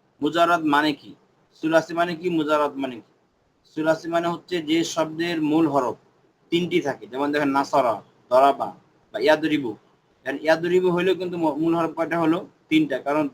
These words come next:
দদ, র, বা, ইয়ানসুরু, সদ, আহ, নুন, সদ, র। তাহলে ইয়ানসুরু, এর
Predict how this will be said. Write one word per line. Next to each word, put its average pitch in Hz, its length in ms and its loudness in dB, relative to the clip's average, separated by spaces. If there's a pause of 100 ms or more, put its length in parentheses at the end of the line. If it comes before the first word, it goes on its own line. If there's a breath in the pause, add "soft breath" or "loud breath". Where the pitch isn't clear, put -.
দদ, 151 220 4 (120)
র, - 20 0 (240)
বা, 120 100 6 (1300)
ইয়ানসুরু, 156 500 0 (520)
সদ, 156 240 6
আহ, 127 300 -10 (100)
নুন, 160 160 4 (140)
সদ, 165 180 2 (100)
র। - 20 4 (840)
তাহলে 143 180 -2 (120)
ইয়ানসুরু, 175 420 0 (140)
এর 156 80 -6